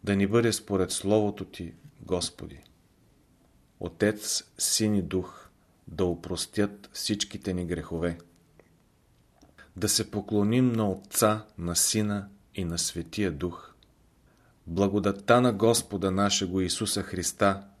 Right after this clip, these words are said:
да бъде с всички нас.“ При всички случаи са прочитали отделните стихове или първата глава от Евангелието на Йоанна и са размишлявали върху тях.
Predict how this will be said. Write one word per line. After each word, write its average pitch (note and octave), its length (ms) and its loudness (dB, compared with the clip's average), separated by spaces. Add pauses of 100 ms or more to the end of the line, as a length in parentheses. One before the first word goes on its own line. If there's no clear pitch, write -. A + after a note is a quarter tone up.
(420)
да E2 160 -6
бъде F#2 280 2
с - 160 -2
всички - 520 -6
нас.“ - 480 -6 (1160)
При G#2 120 0
всички D3 360 0
случаи A2+ 560 -2 (300)
са - 220 0
прочитали A#2 500 2
отделните G#2 560 2
стихове G2+ 680 -4 (480)
или G#2+ 280 0
първата B2 400 4
глава F#2+ 340 4
от G2+ 140 -4
Евангелието F#2+ 640 2
на E2+ 120 -2
Йоанна F#2+ 400 -2 (380)
и G#2+ 80 -4
са G2+ 160 0
размишлявали F#2+ 680 0
върху F2 320 -4
тях. - 380 -6